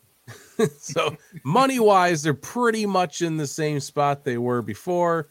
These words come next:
But, uh, Matt Ryan, I just don't, I don't know why anyone, this is my problem with the Colts for the past forever, all right? And it was the same problem, actually, that I've had with the Falcons, and it's funny that Matt Ryan's here now 'cause they both are having the same issue.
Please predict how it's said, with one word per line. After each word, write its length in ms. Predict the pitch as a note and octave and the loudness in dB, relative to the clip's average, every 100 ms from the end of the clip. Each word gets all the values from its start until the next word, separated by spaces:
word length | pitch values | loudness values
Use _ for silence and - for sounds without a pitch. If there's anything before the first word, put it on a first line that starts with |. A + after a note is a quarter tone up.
| _ _ _ _ - - A#2+ | _ _ _ _ -18 -14 -2
But, 380 | C3+ B2+ A#2+ - B2+ | 2 4 2 -4 -6
uh, 320 | A2+ A2 G#2+ | -2 -2 -2
Matt 300 | B2+ F#3+ F#3 | 0 0 2
Ryan, 580 | D#3 D#3 D#3 D3 C#3 - _ _ _ _ _ _ _ _ _ _ _ _ _ _ _ _ _ _ _ - | 2 4 4 2 0 -6 _ _ _ _ _ _ _ _ _ _ _ _ _ _ _ _ _ _ _ -8
I 180 | C#3 D#3+ | -4 -4
just 500 | D3 C#3+ B2+ - - | -4 -2 -2 -4 -2
don't, 320 | B2 A#2+ G#2 _ _ - | 0 0 -2 _ _ -6
I 100 | B2+ | 0
don't 140 | D3 | 2
know 100 | D3 | 2
why 280 | C3 A#2+ A2+ | 4 4 2
anyone, 640 | G#2+ A2+ A2 G2+ G2 G2 G2 _ _ _ _ _ _ _ _ _ _ _ _ - | 2 -2 -2 -2 -4 -6 -12 _ _ _ _ _ _ _ _ _ _ _ _ -8
this 160 | C#3+ | -8
is 140 | D#3+ D3+ | -6 -2
my 120 | D3 | 0
problem 360 | B2+ C#3 B2+ A#2+ | 2 4 4 2
with 100 | G#2+ | -2
the 80 | |
Colts 300 | G#2+ A2+ G#2+ - | -4 0 0 -2
for 80 | |
the 80 | F#2+ | -10
past 340 | - G2+ F2+ - | -4 -2 -2 -4
forever, 420 | F2+ C#2 - - _ - | -6 -6 -10 -20 _ -12
all 120 | E2 | -8
right? 260 | E2 E2+ - - | -8 -8 -10 -2
And 80 | |
it 20 | B2 | 0
was 120 | B2+ | 0
the 60 | C3 | -2
same 240 | G#3+ G3 | 0 0
problem, 320 | D3+ C#3 C3 | 4 4 4
actually, 240 | C3+ - A#2 | 0 0 0
that 180 | A2+ | 2
I've 60 | G#2 | 2
had 200 | B2 A#2+ | 0 0
with 120 | A2 | -2
the 60 | - | -4
Falcons, 580 | - D3+ D3 G2 F#2+ G2+ | 0 2 2 -4 -6 -6
and 100 | G#2+ | -6
it's 140 | G2 | -4
funny 240 | D3 C#3 | -2 -2
that 140 | A#2 G#2+ | 0 -2
Matt 180 | A2 G#2+ | -2 -2
Ryan's 240 | G#2+ G2 | -2 -2
here 140 | - B2 | -4 -2
now 140 | G#2+ | -2
'cause 160 | F#2+ G#2 | -4 -4
they 80 | G2+ | -4
both 320 | C3 C3 A#2+ | -2 -4 -2
are 40 | |
having 260 | G#2+ G2 F#2+ | -4 -4 -6
the 60 | |
same 280 | E2 G2 F2 | -10 -10 -10
issue. 260 | D#2+ - | -12 -14